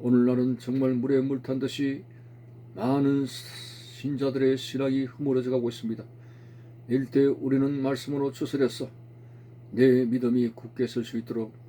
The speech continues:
노력해야 됩니다. "믿음에 굳게 서서 남자답게 강건하여라고" 했으니 오늘 사탄 마귀의 세력이 오늘 우리의 심령을 틈을 타서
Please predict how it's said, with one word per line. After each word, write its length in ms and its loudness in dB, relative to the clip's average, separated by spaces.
노력해야 400 -2
됩니다. 280 -8
"믿음에 360 4
굳게 440 -2
서서 480 -2
남자답게 720 0
강건하여라고" 840 -2
했으니 340 -4
오늘 260 2
사탄 460 -2
마귀의 320 0
세력이 480 0
오늘 400 2
우리의 240 2
심령을 580 0
틈을 240 -2
타서 320 -10